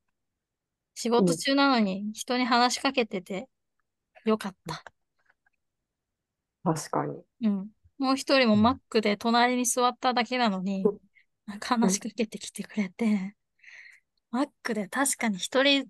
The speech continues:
Speaker 1: 一人で食べてたら隣の人と喋っていいよなと思って、
Speaker 2: うん。
Speaker 1: 浜松は気に入りました。うん、東京でこんなことは一度もなかったから、
Speaker 2: うん。
Speaker 1: よかった。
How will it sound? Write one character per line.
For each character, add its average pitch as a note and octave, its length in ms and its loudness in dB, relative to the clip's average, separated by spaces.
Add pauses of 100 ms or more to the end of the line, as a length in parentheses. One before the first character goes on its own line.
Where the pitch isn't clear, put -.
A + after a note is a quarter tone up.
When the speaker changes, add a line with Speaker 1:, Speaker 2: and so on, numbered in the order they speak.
(200)
Speaker 1:
一 - 260 0
人 - 40 6
で A3+ 200 4
食 A3 120 0
べ A#3+ 100 2
て - 100 -8
た F#3 140 -2
ら F#3 160 -4 (220)
隣 A3+ 360 2
の A#3+ 100 -2
人 A#3 200 -8
と B3 120 -8
喋 A3 300 -4
っ - 20 -4
て - 180 -8
い G3 80 -2
い G#3 60 0
よ G#3 100 0
な G3+ 260 -4
と C4+ 200 -12 (240)
思 G#3 200 0
っ F#3 60 -6 (120)
て、 G#3 300 -6 (840)
Speaker 2:
う F3+ 40 0
ん。 D#3+ 100 -8 (280)
Speaker 1:
浜 A#3 200 2
松 G#3 320 -2
は G#3+ 200 -2 (260)
気 - 180 -4
に A#3 300 4
入 G#3 40 4
り G#3 100 4
ま G3+ 120 2
し - 140 -2
た。 - 160 -14 (1400)
う C4+ 80 -2
ん、 F3+ 200 -2
東 A#3 240 0
京 B3+ 220 2
で A#3 100 0
こ A#3 100 -2
ん A#3 80 2
な A#3 100 -2
こ - 140 -20
と A3+ 120 -2
は G3 100 -2
一 G3+ 220 -8
度 G3+ 80 0
も G3+ 120 -2
な G3+ 120 -2
か G#3 120 -6
っ - 80 -10
た - 100 -20
か - 120 -20
ら、 - 80 -20 (920)
Speaker 2:
う - 20 -10
ん。 - 20 -4
Speaker 1:
よ G3+ 60 -4
か G#3 180 2
っ - 20 -20 (140)
た。 - 80 -20